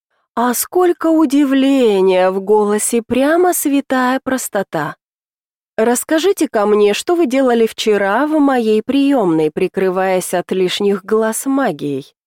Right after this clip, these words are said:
сухо спросила я её, скрестив руки на груди. "Я?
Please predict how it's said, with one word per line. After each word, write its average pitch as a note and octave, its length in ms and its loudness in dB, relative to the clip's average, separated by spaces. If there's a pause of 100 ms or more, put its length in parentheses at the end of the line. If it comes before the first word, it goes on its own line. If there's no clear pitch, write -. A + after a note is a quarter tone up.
(300)
сухо F#3+ 320 -4
спросила F#3 580 -2
я F3 280 -2
её, E3+ 500 -2
скрестив G#3+ 680 -6
руки E3+ 300 -6
на E3+ 140 -2
груди. E3+ 480 -4 (640)
"Я? F3 580 -2